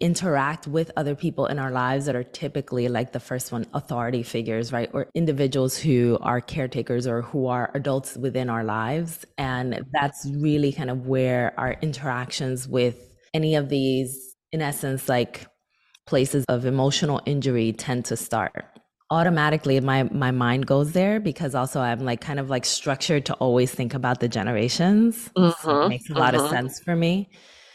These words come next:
Speaker 1: And I always think, my question is always, to what extent do we have a parent that also became isolated and afraid of people and authority figures?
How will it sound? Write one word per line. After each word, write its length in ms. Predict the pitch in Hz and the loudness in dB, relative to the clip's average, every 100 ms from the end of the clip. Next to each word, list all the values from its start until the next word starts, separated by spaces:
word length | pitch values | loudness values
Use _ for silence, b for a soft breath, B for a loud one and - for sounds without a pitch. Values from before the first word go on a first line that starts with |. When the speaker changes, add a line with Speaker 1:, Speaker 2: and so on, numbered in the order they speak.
| B - | B 0
Speaker 1:
And 320 | 160 160 151 - | 2 4 2 0
I 120 | 151 | -2
always 420 | - 165 170 190 | 2 4 4 2
think, 760 | 190 196 180 120 117 - - _ _ _ _ _ _ | 0 0 0 -2 -6 -12 -20 _ _ _ _ _ _
my 240 | 151 147 160 | -4 0 0
question 420 | - 170 190 165 | 2 2 4 4
is 140 | 156 - | 2 2
always, 640 | 160 156 147 143 139 - - _ _ | 2 6 6 4 2 -4 -20 _ _
to 120 | - 160 | -4 0
what 220 | 151 170 | 2 2
extent 840 | 185 - 214 220 123 127 - - b b b b _ | -2 -6 -4 -2 -2 -4 -8 -14 b b b b _
do 120 | 156 | 2
we 140 | 147 165 | 4 4
have 540 | 165 143 135 135 139 - | 4 4 4 4 -2 -2
a 100 | 147 | -4
parent 600 | - - 170 160 131 117 | -4 -4 0 0 0 0
that 200 | 135 - | -2 0
also 400 | 160 160 175 151 | 0 0 2 0
became 520 | 131 139 - 147 135 - | 2 0 -2 -2 -2 -2
isolated 680 | 120 127 131 131 127 127 123 | -2 -2 0 2 2 2 0
and 120 | 117 | -4
afraid 360 | 117 135 131 123 | -4 0 0 0
of 160 | - | -4
people 420 | - 123 - 117 | -6 -4 -2 -2
and 160 | 117 120 | -2 -4
authority 460 | 120 120 117 117 113 | -4 -2 -2 -2 -2
figures? 680 | 104 101 87 - - - | -4 -4 -4 -6 -10 -16